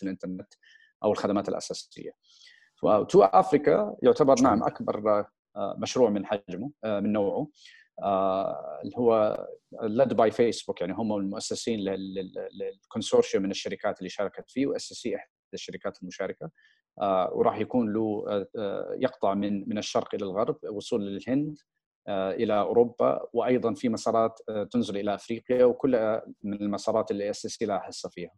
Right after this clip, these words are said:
Speaker 2: جميل. طيب، آه، أبو عبد الله، ال-، الحديث معك جميل، ولكن خلنا ننتقل إلى آخر جزئية قبل أن نختم اللقاء، اللي هو الأثر الممتد. آه،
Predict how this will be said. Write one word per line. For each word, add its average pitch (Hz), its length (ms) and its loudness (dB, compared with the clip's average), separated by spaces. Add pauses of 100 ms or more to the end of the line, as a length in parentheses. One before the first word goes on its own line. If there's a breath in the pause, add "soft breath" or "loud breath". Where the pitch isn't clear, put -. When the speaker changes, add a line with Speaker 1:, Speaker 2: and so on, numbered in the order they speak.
(680)
Speaker 2:
جميل. 87 240 -2 (680 loud breath)
طيب، 95 380 4
آه، 98 180 8
أبو 101 120 2
عبد 120 160 2
الله، 135 140 6
ال-، 120 180 2
الحديث 135 440 -2
معك 120 220 0
جميل، 120 340 0
ولكن 110 300 0
خلنا 117 400 -2
ننتقل 104 460 -4
إلى 98 120 -2
آخر 107 340 -2
جزئية 98 500 2
قبل 90 140 2
أن 90 60 4
نختم 90 280 -8
اللقاء، 87 560 2
اللي 113 200 4
هو 113 160 2 (160)
الأثر 101 420 4
الممتد. 92 560 0 (320)
آه، 92 600 2